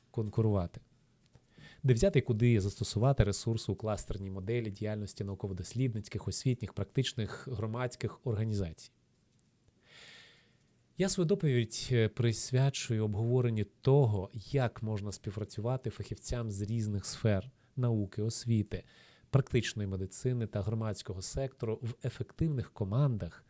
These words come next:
за кластерну організацію діяльності. Де шукати ресурси? Фінансові, матеріальні, людські, технологічні, інформаційні. Як їх залучати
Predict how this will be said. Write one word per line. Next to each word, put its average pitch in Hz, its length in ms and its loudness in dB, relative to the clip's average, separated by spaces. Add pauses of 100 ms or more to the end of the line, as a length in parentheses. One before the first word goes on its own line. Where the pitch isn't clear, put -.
(180)
за 104 220 -4 (100)
кластерну 110 680 0
організацію 95 600 -4
діяльності. 90 600 -10 (800)
Де 101 220 2
шукати - 500 2
ресурси? 123 640 0 (260)
Фінансові, 107 560 -2
матеріальні, 104 640 -4
людські, 104 560 -4
технологічні, 123 1040 0
інформаційні. 110 920 -2 (380)
Як 123 380 0
їх 101 120 0
залучати 95 840 0